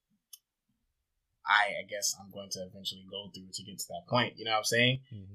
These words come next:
Speaker 1: And I would trust that my older self is in the position that I would imagine, you know, he would be in, or my, I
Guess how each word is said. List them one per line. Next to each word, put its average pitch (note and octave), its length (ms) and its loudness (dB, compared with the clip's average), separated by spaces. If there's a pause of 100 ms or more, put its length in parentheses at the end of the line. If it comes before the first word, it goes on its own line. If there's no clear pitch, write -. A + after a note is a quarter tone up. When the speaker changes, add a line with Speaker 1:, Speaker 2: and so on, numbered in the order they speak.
Speaker 1:
And B2 160 10
I B2 140 12
would G2 180 2
trust - 720 10 (280)
that A#2 160 6
my A2 180 -2
older A2+ 220 0
self A2+ 300 2
is A#2 160 -4
in A2+ 140 -6
the G#2+ 80 -10
position A2 500 -4
that G2+ 140 0
I G2 180 -4
would - 340 -12
imagine, B2 520 6 (840)
you A2 140 -4
know, G2+ 180 -6
he A#2 200 0
would G2+ 160 -8
be G2+ 340 -4
in, G2+ 220 -20
or G2+ 80 -14
my, G2 180 -10 (180)
I A2 180 12